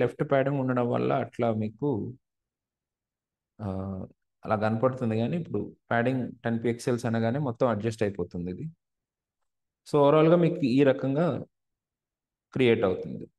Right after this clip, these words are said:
క్రియేట్ చేసిన తర్వాత, ఇలా క్రియేట్ చేసిన తర్వాత ఇప్పుడు వీటికి ఇమేజ్ కూడా పెట్టుకుందాం. అయితే ఇమేజ్ పెట్టుకుంటే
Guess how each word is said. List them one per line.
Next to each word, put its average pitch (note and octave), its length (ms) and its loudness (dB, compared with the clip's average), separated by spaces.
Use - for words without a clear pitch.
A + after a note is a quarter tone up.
క్రియేట్ E3 400 2
చేసిన D3+ 340 2
తర్వాత, G#2 260 2
ఇలా B2+ 120 2
క్రియేట్ B2 320 2
చేసిన G2+ 180 -4
తర్వాత F#2 260 -2
ఇప్పుడు D3+ 200 0
వీటికి C3+ 340 -2
ఇమేజ్ D#3+ 300 4
కూడా D3+ 180 4
పెట్టుకుందాం. - 380 -6
అయితే E3+ 160 4
ఇమేజ్ D#3+ 300 2
పెట్టుకుంటే D3+ 340 0